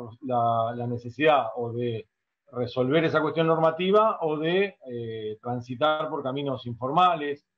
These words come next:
o fuera de esa normativa, lo cual genera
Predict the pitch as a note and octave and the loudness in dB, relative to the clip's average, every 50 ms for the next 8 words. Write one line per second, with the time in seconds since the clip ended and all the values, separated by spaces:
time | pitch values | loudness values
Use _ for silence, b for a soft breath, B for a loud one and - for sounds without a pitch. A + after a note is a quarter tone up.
0 | _ _ _ _ _ - A#2 G#2 - - D3 E3 D#3+ D3+ C#3 C#3 C3+ - C3 C3+ | _ _ _ _ _ -18 -18 -16 -8 0 2 4 4 4 4 2 2 -2 -2 -2
1 | C3+ D3 D3+ C#3+ F3 F3 F3 F3+ F#3+ G3 G#3 G3+ - - - - - - - - | 0 0 0 0 2 2 4 4 4 4 2 -2 -8 -16 -20 -20 -20 -20 -20 -16
2 | - G2+ - C#3 C#3+ D3+ D3 C#3+ C#3+ C#3+ D3 D3 D#3+ D#3+ D#3+ D3 C3+ B2+ A#2+ | -16 -6 2 2 2 2 2 0 0 0 4 4 4 4 4 4 2 2 0